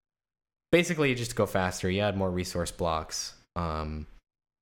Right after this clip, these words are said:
so I think that's the long and short of it. And yeah, they're moving forwards with their modernization plan,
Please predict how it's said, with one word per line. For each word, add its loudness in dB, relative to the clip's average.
so 4
I 4
think 0
that's 0
the 2
long 4
and 0
short 0
of -4
it. -2
And -2
yeah, 0
they're 0
moving 2
forwards 0
with -2
their 0
modernization -2
plan, -2